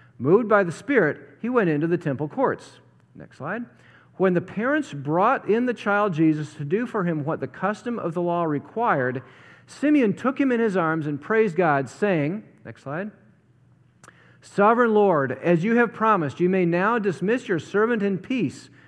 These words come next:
for my eyes have seen your salvation, which you have prepared in the sight of all the nations,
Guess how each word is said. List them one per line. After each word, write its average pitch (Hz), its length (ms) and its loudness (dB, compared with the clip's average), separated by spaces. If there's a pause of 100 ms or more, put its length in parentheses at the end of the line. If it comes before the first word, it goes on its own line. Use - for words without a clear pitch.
(240)
for - 120 -8
my 160 240 0
eyes 196 380 2
have 160 160 -2
seen 240 300 -2
your 220 100 0
salvation, 180 720 0 (260)
which 143 180 -8
you 202 100 0
have 190 160 0
prepared 214 500 0
in 214 80 0
the 165 80 -4
sight 190 300 0
of 170 100 0
all 175 140 2
the 175 100 -2
nations, 156 560 -2